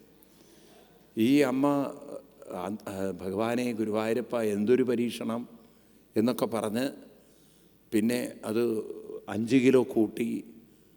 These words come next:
പിന്നെ അത് എന്നിട്ടും ഇളകണില്ലേ ഈ മനുഷ്യനുണ്ടോ? ഏഹ്, പണ്ടാരോ പറഞ്ഞ പോലെ, എന്താണ്, ഒരു കുലുക്കൊലി, രാവണൻ പണ്ട് തപസ് ചെയ്യുമ്പോൾ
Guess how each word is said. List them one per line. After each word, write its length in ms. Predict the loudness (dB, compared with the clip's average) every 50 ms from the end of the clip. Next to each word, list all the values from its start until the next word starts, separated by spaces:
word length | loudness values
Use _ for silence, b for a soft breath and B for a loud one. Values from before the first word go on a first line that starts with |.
| _ _ -2
പിന്നെ 240 | 0 0 2 0
അത് 360 | 2 2 4 4 2 2 0 -4
എന്നിട്ടും 420 | 2 2 2 6 6 4 4 4
ഇളകണില്ലേ 480 | 2 0 -2 -2 0 0 0 0 0 0
ഈ 60 | 0
മനുഷ്യനുണ്ടോ? 800 | 0 0 -2 -2 -2 -2 -2 0 0 0 0 0 0 0 -2 -6 -10 B B B B B B B -16
ഏഹ്, 260 | -10 -8 -6 -6 -6 -6 -8 -8
പണ്ടാരോ 380 | -6 -4 -2 0 0 0 0
പറഞ്ഞ 260 | -2 -2 -4 -4 -4
പോലെ, 400 | -2 -2 0 0 0 -2 -2 -4 -8 B B B B B B B -6
എന്താണ്, 500 | -4 -2 -2 0 -2 -2 -2 -4 -6 -4 -2
ഒരു 200 | 0 2 2 2
കുലുക്കൊലി, 600 | 0 0 2 2 2 4 4 4 6 6 6 6
രാവണൻ 540 | 4 2 0 0 0 2 2 2 2 2
പണ്ട് 280 | 0 -2 -4 -4 -4 -4
തപസ് 380 | -4 -4 -2 -2 -2 -2 0 2
ചെയ്യുമ്പോൾ 640 | 2 4 4 2 0 -2 -6 -8 -10 -12 -16 B